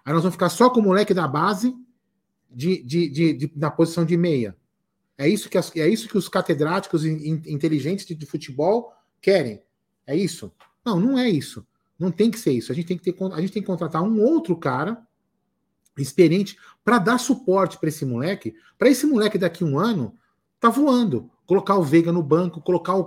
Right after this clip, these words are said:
o cara que contratou no banco, é isso que tem que ser. Então as pessoas estão achando, é, que, que tá, que tá errado esse negócio de querer um jogador ou outro. Então,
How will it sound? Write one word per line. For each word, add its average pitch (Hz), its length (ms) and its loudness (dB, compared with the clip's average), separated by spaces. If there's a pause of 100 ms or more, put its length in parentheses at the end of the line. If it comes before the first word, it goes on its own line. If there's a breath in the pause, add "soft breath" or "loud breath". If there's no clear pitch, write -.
o 165 80 -6
cara 233 180 -2
que - 100 -8
contratou 175 440 -2
no 202 80 2
banco, 180 400 0
é 233 80 -2
isso 294 140 -4
que 254 100 -4
tem 180 140 -4
que 170 80 -8
ser. 120 260 -8 (320)
Então 220 100 -4
as 240 80 -4
pessoas 240 300 -6
estão 254 180 -8
achando, 254 540 -6 (300)
é, 185 240 -12
que, - 180 -16
que 202 140 -20
tá, 202 180 -6
que 208 180 -10
tá 226 140 -4
errado 214 340 -4
esse - 160 -6
negócio 160 240 -4
de 151 60 -14
querer 156 140 -4
um 151 40 -4
jogador 147 380 0
ou 135 80 4
outro. 113 260 -6
Então, 208 260 -6